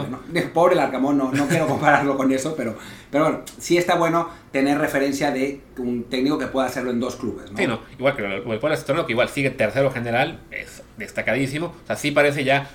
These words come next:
Speaker 1: o sea, ya, ya no es, ya no se puede atribuir lo del Puebla y el Arcamón a, ah, tuvieron un buen torneo, ¿no? O sea,
Speaker 2: No.
Speaker 1: ya hablamos de un trabajo de por lo menos año y medio en el que lo ha hecho muy bien, que sí, pues, está tercero junto al Pachuca de líder, los Regios ya están segundo y cuarto, y bueno, hablando de lo que hablamos Chivas, ¿no? Chivas, que en esta crisis,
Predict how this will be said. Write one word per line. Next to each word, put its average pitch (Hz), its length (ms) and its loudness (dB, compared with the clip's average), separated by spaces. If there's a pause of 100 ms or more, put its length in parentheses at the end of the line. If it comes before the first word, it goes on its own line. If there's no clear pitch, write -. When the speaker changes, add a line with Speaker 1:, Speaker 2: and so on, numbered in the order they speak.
Speaker 1:
o - 20 -20
sea, 131 100 0
ya, 165 220 4
ya 208 300 8
no 190 220 2
es, 165 220 -8
ya 170 120 4
no 185 80 -2
se 170 80 -4
puede 160 200 0
atribuir 151 360 0
lo 139 100 0
del 113 120 -2
Puebla 143 280 2
y - 40 2
el 117 60 -2
Arcamón 127 380 -2 (240)
a, 110 380 -2
ah, 190 80 -6
tuvieron 175 260 0
un 175 100 -2
buen 170 160 0
torneo, 131 220 0
¿no? 131 80 0
O - 20 0
sea, 107 100 0
Speaker 2:
No. 120 40 0
Speaker 1:
ya 139 80 6
hablamos 160 300 2
de 123 120 0
un 147 140 -4
trabajo 156 240 2
de 127 100 0
por 127 140 -6
lo 131 80 -2
menos 147 160 -6
año 151 220 -2
y 135 40 0
medio 156 360 -2
en 110 120 -4
el 107 80 -4
que 104 60 -10
lo 123 60 -4
ha - 20 -4
hecho 135 120 -8
muy 135 140 -2
bien, 196 240 0 (300)
que - 80 -14
sí, 185 80 -6
pues, - 100 -8
está 110 80 0
tercero 156 380 2
junto 107 300 -4
al 95 160 -4
Pachuca 123 340 -4
de 107 80 0
líder, 175 260 2 (160)
los 123 180 -4
Regios 135 220 -2
ya 131 60 -4
están 120 180 -6
segundo 113 240 -6
y 104 40 -6
cuarto, 170 400 2 (220)
y 135 60 -2
bueno, 131 160 0 (180)
hablando 123 260 -2
de 113 40 -4
lo - 60 -10 (120)
que 123 60 2
hablamos 147 160 2
Chivas, 175 220 4
¿no? 165 140 -4 (200)
Chivas, 170 340 4
que 113 100 -6
en 113 160 -8
esta 131 200 -4
crisis, 160 220 -4